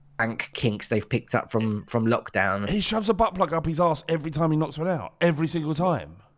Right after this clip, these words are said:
Speaker 2: I wouldn't
Speaker 1: Yeah,
Speaker 2: have to clean
Speaker 1: and
Speaker 2: it. I mean,
Speaker 1: I don't know.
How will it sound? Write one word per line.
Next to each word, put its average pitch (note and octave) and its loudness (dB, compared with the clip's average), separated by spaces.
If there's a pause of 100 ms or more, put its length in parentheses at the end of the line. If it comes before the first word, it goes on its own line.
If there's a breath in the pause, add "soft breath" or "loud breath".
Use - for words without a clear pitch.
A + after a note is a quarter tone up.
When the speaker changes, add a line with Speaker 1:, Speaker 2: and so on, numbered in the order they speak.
(320)
Speaker 2:
I - -8
wouldn't D#3 4
Speaker 1:
Yeah, F3 8
Speaker 2:
have - 6
to A#2+ 6
clean G#3 4
Speaker 1:
and G#3+ 8
Speaker 2:
it. A3 4 (1120)
I F3 -2
mean, G#3 2
Speaker 1:
I D#3 2
don't G3+ 6
know. G#3 6